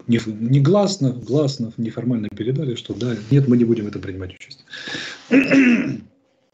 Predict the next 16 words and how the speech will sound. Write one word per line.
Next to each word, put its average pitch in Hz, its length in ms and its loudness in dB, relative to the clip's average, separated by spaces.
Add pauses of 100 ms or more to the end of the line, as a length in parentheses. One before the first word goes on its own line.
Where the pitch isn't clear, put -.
(320)
С 135 100 -14
моей 131 160 -6
точки 143 180 -8
зрения, 139 220 -4
для 127 120 -2
этого 117 120 -6
требуется 113 360 -6
очень 113 160 -10
много 107 340 -10
гражданского 113 680 -6
мужества 123 360 2
по, 104 160 -6
по 104 160 -6
одной 101 180 -4
простой - 260 -6
причине. 127 300 -6